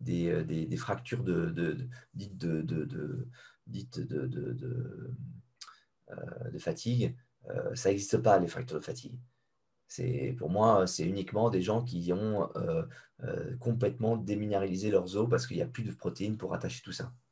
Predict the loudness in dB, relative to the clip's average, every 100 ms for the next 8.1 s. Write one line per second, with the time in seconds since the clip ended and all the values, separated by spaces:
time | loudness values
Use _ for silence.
0 | _ _ _ _ _ _ _ _ _ _
1 | _ -2 0 -2 -4 -10 -2 2 6 8
2 | 10 10 8 8 8 8 8 6 4 6
3 | 6 8 8 8 2 2 8 8 6 2
4 | -4 -6 -20 _ _ -20 -12 -6 -6 -6
5 | -6 -4 -2 -2 -2 6 8 8 4 4
6 | 4 4 4 2 2 0 2 2 2 2
7 | 2 0 0 0 -2 -2 -2 -2 -6 -8
8 | -10